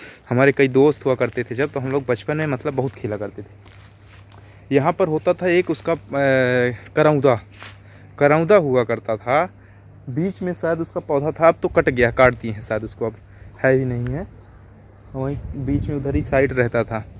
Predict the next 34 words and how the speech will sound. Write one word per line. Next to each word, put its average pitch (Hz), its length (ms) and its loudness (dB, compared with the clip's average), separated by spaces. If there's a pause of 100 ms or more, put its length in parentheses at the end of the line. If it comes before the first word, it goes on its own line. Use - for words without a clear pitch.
(360)
तो 131 60 2
हम 143 120 0
लोग 180 240 0
करौंदा 156 440 6
खाने 156 360 -4
के 160 140 -2
लिए 156 140 2
यहाँ 143 240 0
पर 156 180 -4
मतलब 151 340 -4 (200)
एक 139 120 2
प्रकार 156 320 2
से 156 120 -6
होड़ 143 280 2
लगी 117 180 0
रहती, 110 280 -8
सभी 151 320 -2
दोस्त 147 320 -2
जो 135 120 -4
हम 131 140 -4
लोग 123 140 -2
होते 113 260 -4
थे 139 220 -2 (480)
तो 139 60 0
वो 156 140 2
इसके - 280 -2
लिए, 170 160 -2
और 147 180 2
यहीं 160 220 0
पर 190 140 -2
खेल 170 320 0
भी 135 100 -2
होता 113 280 -2
था। 117 180 -10